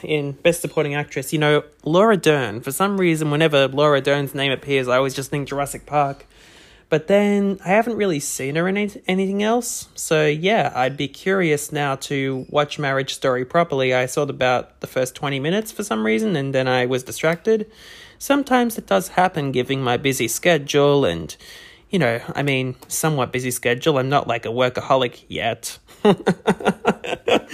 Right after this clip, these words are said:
But, yeah, <clears throat> I never really, I don't think Judy, I know Re-, Renee Zellweger won for Judy in Best Actress, but honestly, I think that,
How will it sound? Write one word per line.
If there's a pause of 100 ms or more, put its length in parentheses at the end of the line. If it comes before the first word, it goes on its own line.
(480)
But,
yeah, (180)
<clears throat>
I
never
really, (160)
I
don't
think
Judy, (440)
I
know
Re-, (100)
Renee
Zellweger
won
for
Judy
in
Best
Actress, (560)
but
honestly,
I
think
that,